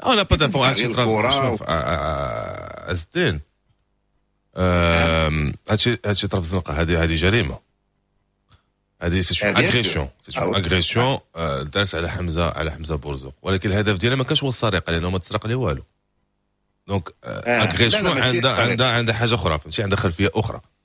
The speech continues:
Speaker 1: المهم، على العموم، فالناس
Speaker 2: آه،
Speaker 1: ديال، ديال الأمن الوطني فهم كيقولوا
Speaker 2: هو، هو دار
Speaker 1: خدمتهم.
Speaker 2: الإجراءات تاعو. دار
Speaker 1: نعم، أخويا؟
Speaker 2: الإجراءات تاعو ودار كل شيء.
Speaker 1: آه، لا،
Speaker 2: دار الإجراءات
Speaker 1: بيان سور،
Speaker 2: تاعو
Speaker 1: بيان
Speaker 2: ودار
Speaker 1: سور.
Speaker 2: كل شيء.
Speaker 1: بيان سور.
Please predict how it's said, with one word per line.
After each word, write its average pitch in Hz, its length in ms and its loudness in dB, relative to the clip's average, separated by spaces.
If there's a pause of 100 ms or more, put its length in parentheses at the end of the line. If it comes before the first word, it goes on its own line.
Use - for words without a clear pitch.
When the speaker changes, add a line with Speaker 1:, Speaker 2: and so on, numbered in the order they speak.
(300)
Speaker 1:
المهم، 156 120 4
على 151 120 4
العموم، 127 280 0
فالناس 87 960 0
Speaker 2:
آه، 110 40 2
Speaker 1:
ديال، 95 240 -2
ديال 90 140 0
الأمن 98 220 -4
الوطني 90 360 0
فهم 85 200 -2
كيقولوا 185 340 -2
Speaker 2:
هو، 202 40 0
هو 202 180 0
دار 214 100 2
Speaker 1:
خدمتهم. 226 240 2
Speaker 2:
الإجراءات 196 500 -2 (120)
تاعو. 110 280 -4 (220)
دار 170 120 0
Speaker 1:
نعم، 110 180 4
أخويا؟ 120 180 4
Speaker 2:
الإجراءات 135 260 -2
تاعو 175 460 0
ودار 139 180 0
كل 190 200 0
شيء. 123 200 0 (600)
Speaker 1:
آه، 151 80 6
لا، 175 180 4
Speaker 2:
دار - 80 0
الإجراءات 147 380 2
Speaker 1:
بيان 147 120 0
سور، 131 140 0
Speaker 2:
تاعو 202 260 2
Speaker 1:
بيان 135 120 0
Speaker 2:
ودار 139 120 -2
Speaker 1:
سور. 92 140 0
Speaker 2:
كل 85 60 0
شيء. 90 200 -4 (340)
Speaker 1:
بيان 123 240 2
سور. 87 260 -4